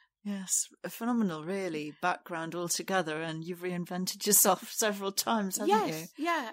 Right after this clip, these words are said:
Speaker 2: And I think it's, you pick the pi-, yes, you pick the pieces up and you start again. But if you have,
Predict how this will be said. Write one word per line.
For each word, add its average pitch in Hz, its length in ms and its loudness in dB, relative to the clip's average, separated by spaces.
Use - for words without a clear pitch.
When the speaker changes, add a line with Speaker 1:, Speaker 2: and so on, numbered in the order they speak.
Speaker 2:
And 254 120 4
I 302 120 6
think 311 480 -4
it's, - 580 -10
you 240 180 -2
pick - 320 -4
the 262 100 -6
pi-, - 200 -6
yes, 330 380 -2
you 240 60 -6
pick - 240 -8
the 214 60 -10
pieces 214 440 -4
up 190 240 -2
and 180 160 -8
you 185 100 -8
start 185 360 -10
again. 190 500 -4
But - 200 2
if 269 260 0
you 302 420 0
have, 240 400 4